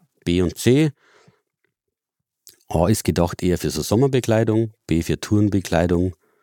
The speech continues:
oder Doppel A, Triple A für, für Racing-Geschichten. Wobei ich persönlich sage, Triple A ist ein,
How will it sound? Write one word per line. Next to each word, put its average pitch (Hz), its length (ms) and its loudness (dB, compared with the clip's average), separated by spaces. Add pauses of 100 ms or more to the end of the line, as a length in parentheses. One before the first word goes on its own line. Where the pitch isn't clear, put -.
(460)
oder 76 180 -4
Doppel 95 320 0
A, 87 100 2
Triple - 400 -2
A 90 240 0 (920)
für, 90 520 0 (360)
für 85 180 -6
Racing-Geschichten. 107 920 0 (1300)
Wobei 87 360 0
ich - 200 -6
persönlich 104 640 2
sage, 92 480 0 (840)
Triple 85 380 -6
A 78 180 -2
ist - 140 -6
ein, 82 60 -8